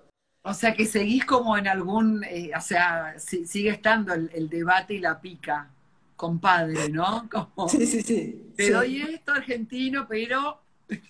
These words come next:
Speaker 1: ojo, no, no, Sarmiento".
Speaker 2: <laughs>
Speaker 1: Está muy bueno es-, ese fuego.
Speaker 2: Sí, está muy bueno. Sigue aportando, sigue aportando.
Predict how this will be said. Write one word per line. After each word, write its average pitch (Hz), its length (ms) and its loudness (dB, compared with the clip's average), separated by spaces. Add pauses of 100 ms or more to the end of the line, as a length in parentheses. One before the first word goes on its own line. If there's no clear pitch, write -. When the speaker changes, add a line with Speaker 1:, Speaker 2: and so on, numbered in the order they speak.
(380)
Speaker 1:
ojo, 226 480 0
no, 214 260 0
no, 196 320 -6
Sarmiento". 175 960 -6
Speaker 2:
<laughs> 294 920 0
Speaker 1:
Está - 280 -2
muy 330 200 4
bueno 214 400 0
es-, 175 200 -8
ese 202 240 -2
fuego. 190 300 -2
Speaker 2:
Sí, 262 180 8
está 254 220 4
muy 226 140 -2
bueno. 196 420 -4 (180)
Sigue 247 280 2
aportando, 196 840 -4
sigue 196 260 -6
aportando. 165 720 -6